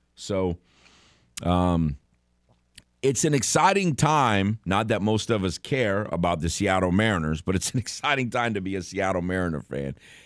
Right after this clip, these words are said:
And it's, it's gonna be weird because the Astros have owned the Mariners. When the Astros were terrible, they could still beat the Mariners.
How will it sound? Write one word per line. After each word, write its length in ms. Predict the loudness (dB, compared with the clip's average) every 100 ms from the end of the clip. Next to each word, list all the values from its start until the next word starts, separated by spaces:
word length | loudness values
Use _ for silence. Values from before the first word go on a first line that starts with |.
| _
And 260 | -2 0 -2 -2
it's, 240 | -4 -4 -4
it's 220 | -4 -2
gonna 220 | 0 0 0
be 160 | 0
weird 340 | -2 0 0 -2
because 300 | -2 -2 0
the 140 | 0
Astros 460 | 2 0 0 0 0
have 160 | -2 -6 -4
owned 440 | -2 0 0 2
the 60 | 2
Mariners. 720 | 2 -2 -8 -12 -16 -20 -20 -14 -4
When 120 | 0
the 100 | 2
Astros 480 | 2 2 0 -2 0
were 120 | -2
terrible, 640 | -2 -2 4 4 4 2
they 160 | 0 0
could 180 | -2 -6
still 220 | -2 -2
beat 220 | 0 -4
the 80 | -6
Mariners. 640 | -6 -8 -12 -18 -20 -20